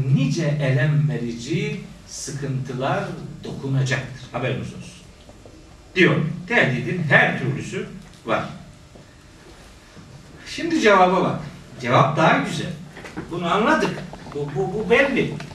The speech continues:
On dokuzuncu ayetteki cevaba bakalım şimdi. İşin sahibi nasıl cevap veriyor?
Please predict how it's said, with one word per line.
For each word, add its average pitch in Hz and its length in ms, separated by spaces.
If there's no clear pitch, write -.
On 240 220
dokuzuncu 180 540
ayetteki 156 600
cevaba 185 460
bakalım - 360
şimdi. - 120
İşin 214 200
sahibi 190 540
nasıl 226 280
cevap - 380
veriyor? 90 220